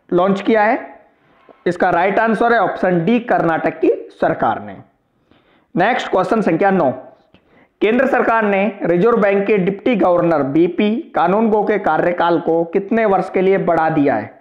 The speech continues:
Option ए, एक वर्ष के लिए, Option बी, दो वर्ष के लिए, Option सी,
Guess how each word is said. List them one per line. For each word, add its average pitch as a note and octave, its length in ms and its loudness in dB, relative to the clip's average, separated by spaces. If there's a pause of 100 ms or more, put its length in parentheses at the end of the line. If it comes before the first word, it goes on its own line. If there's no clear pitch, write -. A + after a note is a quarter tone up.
(640)
Option F3+ 400 0
ए, G3+ 100 0
एक E3 320 0
वर्ष F#3 240 0
के G#3+ 100 0
लिए, G3+ 500 0 (300)
Option F3+ 420 0
बी, A3+ 480 0
दो F3 160 0
वर्ष A3 280 0
के G3 140 0
लिए, E3+ 420 0 (420)
Option F#3+ 420 0
सी, G3 260 2